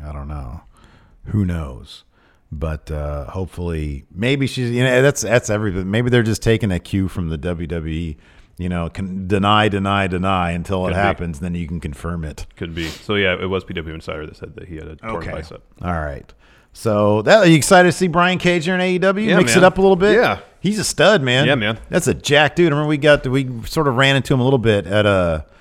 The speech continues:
Speaker 1: well, I, I stayed out of his path. <laughs> I didn't,
Speaker 2: Yeah.
Speaker 1: I didn't run into him. Uh, backstage of the Virgil Flynn
Speaker 2: Yeah,
Speaker 1: show.
Speaker 2: he seemed, he seemed like a very pleasant dude.
Speaker 1: Super nice guy,
Speaker 2: Yeah, man.
Speaker 1: seemingly, and, uh,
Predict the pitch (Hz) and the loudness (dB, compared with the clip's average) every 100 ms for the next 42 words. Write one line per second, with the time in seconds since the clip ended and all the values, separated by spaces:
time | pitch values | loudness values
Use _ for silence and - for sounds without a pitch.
0 | _ _ - 110 101 95 92 - 110 95 | _ _ 0 4 6 4 -2 -2 0 0
1 | 92 78 - 110 76 - - - - - | 0 -2 0 0 0 -8 -8 -8 -8 -2
2 | - 190 151 107 87 82 - 127 120 101 | 4 6 8 6 4 0 0 2 4 2
3 | 107 117 98 92 92 - - - 139 127 | 2 2 2 0 -2 -8 -20 0 8 10
4 | 117 110 104 101 92 135 139 - 147 139 | 12 10 10 6 6 6 6 4 4 4
5 | 120 107 139 123 - 135 160 107 113 101 | 2 2 2 0 0 4 4 4 4 4
6 | 107 113 147 127 143 156 151 123 120 131 | 2 0 -4 -4 -4 -4 -2 -2 0 2
7 | 127 139 117 104 101 82 123 127 120 123 | 2 0 -2 -2 -4 -2 -2 0 0 0
8 | - 127 117 139 156 156 131 139 139 143 | 0 2 4 4 0 -4 -6 -4 -2 0
9 | 151 170 202 123 120 113 110 107 101 95 | 0 0 0 0 0 4 6 6 6 2